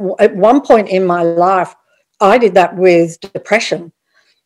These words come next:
And so I wrapped, and that's really how I learned how powerful this practice is, because, uh, when I wrapped my arms around the depression, it just dissolved.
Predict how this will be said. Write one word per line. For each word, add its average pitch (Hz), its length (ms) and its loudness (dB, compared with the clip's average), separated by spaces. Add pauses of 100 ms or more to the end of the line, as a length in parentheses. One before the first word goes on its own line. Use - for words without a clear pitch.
(140)
And 185 200 2
so 170 800 4
I 190 340 4
wrapped, 185 540 -2
and 202 160 -2
that's 285 260 0
really 202 220 0
how 190 360 0
I 175 100 4
learned 175 340 4
how 175 180 -4
powerful 190 680 -2
this 180 200 -4
practice - 560 -6
is, 175 360 -2 (520)
because, 175 840 0 (140)
uh, 175 340 0 (380)
when 202 380 -4
I 180 460 -2 (420)
wrapped 208 500 0
my 202 220 -2
arms 180 480 0
around 180 320 0
the 180 80 -2
depression, 180 720 -6 (320)
it 202 260 2
just 170 460 0
dissolved. 151 880 -6